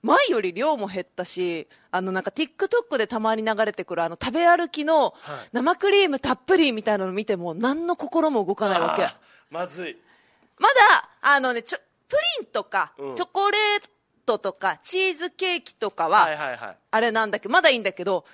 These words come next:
Speaker 1: ふわふわの生クリームどっさりのクレープとかあるじゃん。こう、もうなんか、
Speaker 2: はい。
Speaker 1: もうビヨーってやって、
Speaker 2: 映えがすごい。
Speaker 1: もうこんなに？みたいな。
Speaker 2: うん。
Speaker 1: 見ても全然、あの、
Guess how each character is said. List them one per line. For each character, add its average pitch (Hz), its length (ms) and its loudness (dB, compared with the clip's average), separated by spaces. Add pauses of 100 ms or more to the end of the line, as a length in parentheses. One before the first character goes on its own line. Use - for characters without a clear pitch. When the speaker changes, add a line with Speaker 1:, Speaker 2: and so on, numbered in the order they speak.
Speaker 1:
ふ 339 160 -4
わ 427 80 4 (140)
ふ - 180 -8
わ 392 160 4
の 359 300 4 (380)
生 294 300 2
ク 349 200 -2
リ 359 240 4
ー 277 40 -2
ム 220 300 0
ど 262 120 4
っ 294 40 -6
さ - 280 -2
り 311 100 0
の 233 100 0
ク - 180 -6
レ 277 180 6
ー 277 40 -2
プ 196 160 -6
と 185 100 -4
か - 180 -4
あ 269 100 4
る 254 80 2
じ 196 60 -4
ゃ 185 40 -2
ん。 - 40 -20
こ 190 80 -14
う、 - 20 -12
も 185 80 -4
う 202 40 -4
な 220 80 -2
ん - 20 -2
か、 175 80 2
Speaker 2:
は 143 120 -2
い。 202 40 -6
Speaker 1:
も - 60 -16
う - 20 -20
ビ 254 100 -6
ヨ 277 60 0 (440)
ー - 40 -2
っ - 40 -20
て 262 80 0
や 226 60 4
っ 196 40 -10
て、 - 180 -4 (300)
Speaker 2:
映 196 40 -2
え 175 40 -4
が 185 120 -4
す - 160 -10
ご 180 180 2
い。 165 200 -2
Speaker 1:
も - 60 0
う - 20 2
こ 370 120 6
ん 381 100 0
な 392 120 6
に？ 381 100 4 (220)
み 370 100 2
た 240 160 6
い 220 60 0
な。 196 140 2
Speaker 2:
う 143 60 -8
ん。 123 260 -10
Speaker 1:
見 262 100 -2
て 233 140 -2
も 208 180 -4 (140)
全 320 360 0
然、 320 480 0 (180)
あ 247 160 4
の、 208 340 0